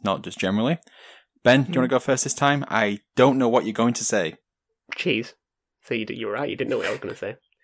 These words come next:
Speaker 2: <laughs> No one would expect that.
Speaker 3: Uh, Tomorrow Never Dies. Yeah, it's just, it's just poor. Poor, poor, poor. I don't really know <laughs> what else to say about it. I just don't want to listen to it again.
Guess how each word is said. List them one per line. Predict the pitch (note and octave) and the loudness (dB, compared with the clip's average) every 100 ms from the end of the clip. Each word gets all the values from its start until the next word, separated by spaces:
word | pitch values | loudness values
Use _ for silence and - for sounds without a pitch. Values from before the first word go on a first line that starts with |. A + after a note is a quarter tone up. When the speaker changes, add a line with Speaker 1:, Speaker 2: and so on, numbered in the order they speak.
| _ - | _ -8
Speaker 2:
<laughs> | C#3+ G#3 G3+ G#3 G3 F3 C#3 | 2 4 4 2 2 2 2
No | A#2+ | 2
one | B2+ | 2
would | G#2 | 2
expect | G#2 B2 B2 | 2 2 0
that. | E3 C3 C3+ C3 C3+ - | -4 -2 -2 0 0 2
Speaker 3:
Uh, | |
Tomorrow | D3 A#2 | 4 4
Never | A2+ - | 4 0
Dies. | F2 F#2 - | -2 -2 -4
Yeah, | - F#2+ | -4 -2
it's | G2+ - | -4 -6
just, | - - - - - - _ | -10 -10 -14 -20 -20 -20 _
it's | - A2 - | -6 -6 -8
just | - - | -16 -10
poor. | - F#2 - - - | -8 -8 -10 -18 -4
Poor, | B2 A#2+ | -2 2
poor, | A#2 G#2 | 2 0
poor. | - F#2 - - _ _ | 0 -2 -4 -10 _ _
I | B2 | -6
don't | G#2+ D#2+ | -6 -4
really | E2 D2 | -8 -10
know | G2+ B2 | -6 -6
<laughs> | |
what | B2 C3+ | -6 -6
else | - | -6
to | - | -8
say | - A#2+ | -8 -6
about | A#2+ A#2+ | -2 -2
it. | A#2 | -4
I | - | -6
just | C#3+ | -6
don't | C#3 A2+ | -4 -4
want | A2 | -4
to | C#3+ | -6
listen | D3+ | -6
to | C#3+ | -8
it | - | -8
again. | G2 | -8